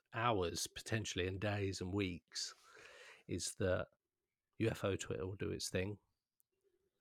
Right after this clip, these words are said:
All the normal people, John Greenwald, um,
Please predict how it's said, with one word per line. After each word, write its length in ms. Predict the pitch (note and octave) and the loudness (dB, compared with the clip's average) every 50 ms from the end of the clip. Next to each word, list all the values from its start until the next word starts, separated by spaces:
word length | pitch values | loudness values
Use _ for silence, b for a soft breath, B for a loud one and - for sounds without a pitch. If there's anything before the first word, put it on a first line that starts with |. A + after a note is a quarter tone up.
| _ _ _ _ _ | _ _ _ _ _
All 180 | - A2+ A2 G2+ | 0 0 2 2
the 100 | G#2 G2 | 2 2
normal 360 | G2 G#2 G#2+ G#2 G#2 G2 F2+ | 4 6 6 6 6 4 4
people, 520 | - A2 G#2 G2 F#2 - G2+ G2+ G#2+ A#2 - _ _ _ _ _ _ _ _ _ _ _ _ | 4 2 2 2 0 -2 -2 -4 -4 -4 -8 _ _ _ _ _ _ _ _ _ _ _ _
John 200 | - G#2+ G2+ F#2+ | 0 0 2 2
Greenwald, 540 | G2 G#2 G2+ G2 F#2+ F#2+ G2 G2+ G2+ G2 - - _ _ _ _ _ _ _ _ _ _ _ _ _ _ _ _ _ _ _ _ _ _ - | 2 2 4 4 4 4 4 4 2 -2 -4 -10 _ _ _ _ _ _ _ _ _ _ _ _ _ _ _ _ _ _ _ _ _ _ -6
um, 420 | F#2 F2+ E2+ F2 F2 F2 F2+ F2+ | -4 -2 0 0 -2 -4 -6 -8